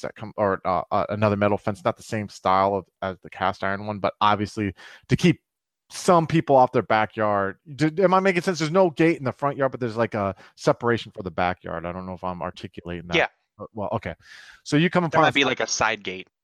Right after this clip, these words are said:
Speaker 2: also
Speaker 1: Yeah,
Speaker 2: that you can
Speaker 1: exactly,
Speaker 2: go through.
Speaker 1: exactly. That's exactly the point I'm trying to get across there. And when you come up to the gate, you actually see, like, there's a doghouse that's, like,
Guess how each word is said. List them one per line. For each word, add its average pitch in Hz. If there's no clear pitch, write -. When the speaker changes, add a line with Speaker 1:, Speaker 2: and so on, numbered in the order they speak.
Speaker 2:
also 104
Speaker 1:
Yeah, 170
Speaker 2:
that 127
you 123
can 170
Speaker 1:
exactly, 139
Speaker 2:
go 113
through. 127
Speaker 1:
exactly. 120
That's 110
exactly 110
the 95
point 98
I'm 90
trying 92
to 92
get 90
across 90
there. 87
And 120
when 143
you 151
come 147
up 160
to 156
the 127
gate, 113
you 127
actually 123
see, 120
like, 104
there's 104
a 104
doghouse 95
that's, -
like, 98